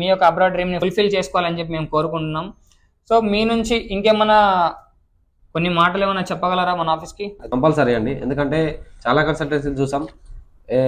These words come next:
Speaker 2: ఏ కన్సల్టెన్సీ అయినా అని ఈ టైంలో వస్తుంది, ఆ టైంలో వస్తుంది అని రెస్పాన్స్ ఇవ్వకుండా చాలామంది చెప్తారు. కానీ ఈ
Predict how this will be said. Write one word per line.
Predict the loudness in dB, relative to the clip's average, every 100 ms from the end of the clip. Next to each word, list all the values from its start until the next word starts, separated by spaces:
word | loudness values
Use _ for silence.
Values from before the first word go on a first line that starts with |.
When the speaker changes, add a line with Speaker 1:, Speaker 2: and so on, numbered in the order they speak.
| 2
Speaker 2:
ఏ | 2
కన్సల్టెన్సీ | 0 0 0 2 2
అయినా | 2 0
అని | 0 -2
ఈ | -2
టైంలో | -2 -2 -4
వస్తుంది, | -6 -6 -4
ఆ | -4
టైంలో | -4 -4
వస్తుంది | -6 -8 -8
అని | -10 -16 -14 -12
రెస్పాన్స్ | -6 -4 -2 0
ఇవ్వకుండా | 0 -2 -4 -8 -14 -20 -20 -20 _ -2
చాలామంది | 0 0 -2 -4
చెప్తారు. | -8 -10 -10 -4
కానీ | -2
ఈ | -2